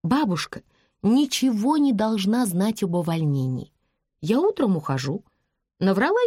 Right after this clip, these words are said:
ей, что у нас ремонт, чтобы не выпендриваться, как на работу. «Ну и дела», — покачала головой Инна. «Но вообще ты молодец, не пала духом». «Я пала, но я просто не могу совсем разнюниться.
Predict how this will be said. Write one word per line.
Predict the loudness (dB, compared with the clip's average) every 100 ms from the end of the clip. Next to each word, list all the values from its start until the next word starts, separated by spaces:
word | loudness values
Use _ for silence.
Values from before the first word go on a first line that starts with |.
| 0
ей, | -2
что | -2 -2
у | 0
нас | 0 -2 -4
ремонт, | -2 0 0 -2
чтобы | -2 -2 0
не | 0
выпендриваться, | -2 -2 -2 -2 -2 -4 -6 -10 -12 _ _ -6
как | -2
на | 0 0
работу. | 0 0 -4 -8 _ _ _ _ _ _ _ _
«Ну | 0 2 2 2 2
и |
дела», — | 2 0 0 0 -4 -6 _ _ _ _ -4
покачала | 0 0 2 0 0
головой | 0 0 0 0
Инна. | -2 -6 _ _ _ _ _ -4
«Но | 2 4 4 4
вообще | 2 2 0 0
ты | 2
молодец, | 2 2 0 -2 -4 -6 -8 _ _ _ 0
не | 2 4
пала | 4 4 2 2
духом». | 0 -2 -8 _ _ _ _
«Я | 0 0 0
пала, | 0 -2 -4 _ _ _ _
но | 2
я | 2 2
просто | 0 0 2
не | 2
могу | 4 2 0 0
совсем | 0 -2 -2 0 2 2
разнюниться. | 0 0 0 0 -2 -4 -8